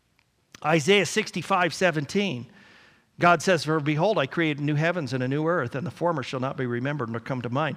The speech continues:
God's gonna, in the millennial kingdom, after the tribulation period, God's gonna make a, uh, really make a new heaven and a new earth,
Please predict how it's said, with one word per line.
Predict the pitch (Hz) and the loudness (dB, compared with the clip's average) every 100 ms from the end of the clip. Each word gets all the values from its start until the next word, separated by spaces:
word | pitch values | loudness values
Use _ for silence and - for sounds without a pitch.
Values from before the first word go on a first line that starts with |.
| - - - - - _ _ - 127 | -10 -18 -20 -20 -20 _ _ -16 0
God's | 156 175 170 | 4 4 2
gonna, | 131 180 160 123 - - - - | -2 -2 0 -2 -8 -20 -20 -12
in | - 165 | -4 0
the | 156 | 2
millennial | 165 208 160 | 2 2 0
kingdom, | 147 196 220 143 | 0 -2 0 -2
after | - 180 - | 0 -2 -2
the | 156 | -4
tribulation | 147 190 165 143 165 - 147 | -2 -2 0 0 -2 -4 -6
period, | 196 214 147 131 | -2 -2 -2 0
God's | 165 160 | 0 0
gonna | 165 147 | -2 -2
make | 143 170 - | 0 -2 -2
a, | 120 - - - | -4 -4 -16 -10
uh, | - - | -8 -8
really | - 139 269 151 | -2 2 4 4
make | 139 240 | 2 2
a | 170 | 0
new | 139 196 | 0 0
heaven | 147 185 185 | 2 0 2
and | 165 | 0
a | 170 | 2
new | 170 190 | 2 2
earth, | 208 233 151 - | 4 2 0 -6